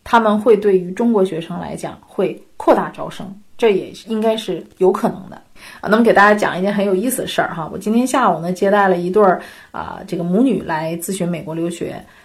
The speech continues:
啊，那妈妈呢是在出入境检验检疫局工作的，呃，母女两个人都很坚定的要去美国啊，然后我就发现她并没有问我这个中美关系问题啊，因为很多家长每个人都会问到，只有她没问到，然后我就跟她主动聊起来了。我说：“你对于美国现在中美关系这件事儿你怎么看？”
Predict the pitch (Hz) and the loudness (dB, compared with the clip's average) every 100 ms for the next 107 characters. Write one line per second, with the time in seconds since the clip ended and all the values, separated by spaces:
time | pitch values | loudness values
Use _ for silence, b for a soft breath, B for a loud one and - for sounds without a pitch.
0 | _ 73 - - - 208 208 262 262 208 | _ -14 -14 -16 -4 0 4 4 4 2
1 | 185 190 185 180 165 156 160 - 233 220 | 2 2 2 2 0 -4 -8 -4 -2 0
2 | 220 185 185 156 180 185 147 160 170 170 | -2 -2 -4 -4 -4 -2 -4 -8 -6 -4
3 | 180 170 165 147 - - _ 180 175 175 | -4 -4 -6 -6 -10 -16 _ -10 -6 0
4 | 220 220 175 180 170 202 202 160 220 226 | 2 2 0 -4 -4 -4 -4 0 2 4
5 | 226 170 180 190 190 - - - - 160 | 2 2 0 0 -4 -4 -12 -12 -8 -8
6 | 147 - 160 165 170 165 165 B B B | -10 -12 -8 -8 -10 -10 -10 B B B
7 | - 190 196 196 196 214 185 175 156 202 | -6 -4 -2 0 0 0 0 0 0 0
8 | 185 113 160 160 156 180 185 - 208 349 | -2 -4 -8 -8 -6 -4 -4 -2 -2 -2
9 | 196 160 180 - - 135 160 190 202 151 | -4 -6 -10 -14 -18 -12 -6 -4 -4 -6
10 | 175 202 214 170 170 - 220 294 226 165 | -4 -2 -2 -4 -8 -6 -4 -2 -2 -2
11 | 170 160 147 147 214 208 208 180 160 165 | -4 -4 -6 -4 -4 -4 -4 -6 -8 -8
12 | 151 - 147 160 180 - 160 214 269 285 | -10 -10 -8 -6 -8 -10 -8 -6 -4 -6
13 | 294 - 185 196 180 247 - 185 - 147 | -6 -6 -2 -2 0 0 2 -2 -4 -8
14 | 160 202 185 185 185 185 - - 190 185 | -4 -4 0 2 2 2 -4 -6 -2 0
15 | 180 208 165 208 262 262 202 180 180 202 | 0 -2 0 2 4 4 2 2 2 2
16 | 160 180 180 - - 262 | 2 -2 -4 -6 0 0